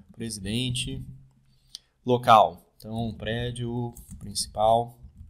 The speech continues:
Sala do presidente. Enfim, você vai ter que criar, obviamente, um padrão aí para suas salas. Coloca lá um telefone.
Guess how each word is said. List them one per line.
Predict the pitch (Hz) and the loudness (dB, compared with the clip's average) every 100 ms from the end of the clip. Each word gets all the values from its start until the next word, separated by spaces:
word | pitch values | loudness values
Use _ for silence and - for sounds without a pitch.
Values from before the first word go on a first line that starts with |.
| - - _ _ - - _ - - - - | -20 -20 _ _ -20 -20 _ -20 -20 -20 -14
Sala | - 104 101 107 | -8 -4 -4 -4
do | 101 | -8
presidente. | 95 98 95 62 - - - - - | -12 -12 -12 -12 -14 -16 -20 -20 -18
Enfim, | 92 | -16
você | 90 - | -14 -14
vai | 98 101 | -12 -14
ter | - | -14
que | 95 | -16
criar, | - 101 92 | -10 -6 -4
obviamente, | 98 92 95 92 95 101 | -4 -6 -8 -10 -10 -12
um | 101 | -2
padrão | 101 90 95 98 | -2 -2 -8 -10
aí | 90 | -10
para | 92 90 | -10 -12
suas | - 101 | -12 -8
salas. | - - - - | -10 -10 -14 -14
Coloca | - 107 - | -14 -16 -12
lá | 104 | -12
um | 98 | -12
telefone. | 110 117 - 151 160 190 | -10 -10 -8 -8 -8 -8